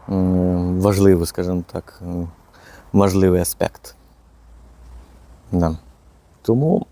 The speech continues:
не сприймайте це відео як хейтерство. Лишній раз нагадую, що треба міняти резиночки. Може, зроблю відео по поводу цих резиночок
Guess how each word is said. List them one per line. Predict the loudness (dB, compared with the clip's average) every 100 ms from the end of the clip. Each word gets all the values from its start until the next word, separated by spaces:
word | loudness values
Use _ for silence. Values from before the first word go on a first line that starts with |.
| 0
не | 2
сприймайте | 4 4 2 -2
це | -6 -4
відео | 0
як | -2 0
хейтерство. | -4 -4 -10 -14 -16 _ _ -20 -20 -20 -20 -20 0
Лишній | 2 2 2
раз | 2 2
нагадую, | 0 0 0 -2
що | -8 -2
треба | 0 0
міняти | -4 -4 -4 -8 -10 _ _ -20 _ _ _ -20 -20 -4
резиночки. | 0 2 4 4 4 0 -8 -8 -12 -12 -12 -18 _ _ _ _ _ _ -4
Може, | 2 2
зроблю | 2 0 0
відео | -2 0 0
по | 0
поводу | -6 -6 -6
цих | -10 -8
резиночок | -4 -4 -4 -8 -18